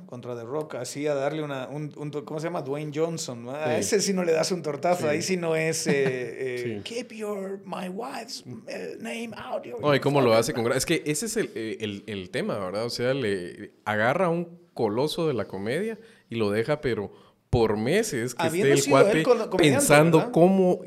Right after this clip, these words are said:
Speaker 2: y qué chiste va a hacer y cuál va a ser su comeback. O sea,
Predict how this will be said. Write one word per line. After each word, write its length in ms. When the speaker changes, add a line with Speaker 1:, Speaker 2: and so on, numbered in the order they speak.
Speaker 2:
y 120
qué 180
chiste 400
va 120
a 20
hacer 200
y 60
cuál 260
va 60
a 40
ser 180
su 160
comeback. 500
O 60
sea, 160